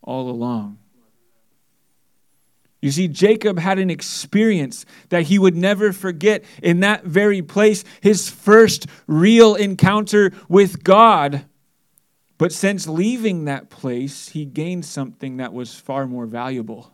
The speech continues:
a relationship with the God of the house of God. A relationship that didn't just stay in the house of God.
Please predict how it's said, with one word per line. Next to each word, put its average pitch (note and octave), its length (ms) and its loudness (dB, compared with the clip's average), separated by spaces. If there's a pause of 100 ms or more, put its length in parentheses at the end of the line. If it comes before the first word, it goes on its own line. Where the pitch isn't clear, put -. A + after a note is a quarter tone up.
(1300)
a B2+ 60 -6
relationship A#2+ 1000 -12 (480)
with D#3+ 360 -8
the B2 140 -14
God A#2 540 -10 (260)
of A2+ 240 -12
the A2+ 120 -14
house A2 340 -20
of G#2+ 100 -20
God. - 320 -20 (3000)
A D#3+ 120 0
relationship F#3 840 0
that E3 140 -2
didn't F3 300 -2
just D3 260 -6
stay G#3 420 -2
in E3 260 -10
the C#3 80 -8
house C3 360 -12
of A2+ 140 -16
God. A2 380 -16